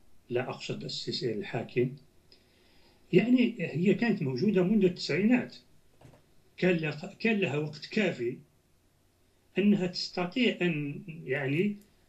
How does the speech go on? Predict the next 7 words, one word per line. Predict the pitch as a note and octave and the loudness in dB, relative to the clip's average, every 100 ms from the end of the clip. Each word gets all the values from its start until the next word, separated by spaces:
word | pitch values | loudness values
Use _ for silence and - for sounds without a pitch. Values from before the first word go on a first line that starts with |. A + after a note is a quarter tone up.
| _ | _
تعطي | B3 B3 - C#3+ | -4 -4 -4 -2
رؤية | C3+ G#3 C#3 C#3 | 0 0 0 0
مغايرة | C3 C#3 F3+ C4+ G3+ C3 A2+ B2+ - _ _ _ _ _ _ B2+ | 0 0 2 4 4 4 0 -6 -16 _ _ _ _ _ _ -2
للنظام | C#3 C#3+ C#3+ A3 G3 | 2 2 4 2 2
الحاكم، | F3+ - C#3 C#3 F3 G#3 - _ _ _ _ _ _ _ _ _ - | 0 -4 -10 -6 -2 -2 -4 _ _ _ _ _ _ _ _ _ -4
آه، | D#3+ F3 | -2 -2
لمفهوم | C#3 D#3+ D#3 - F3 C4+ A3 G#3+ - | -2 0 -2 4 8 10 10 8 4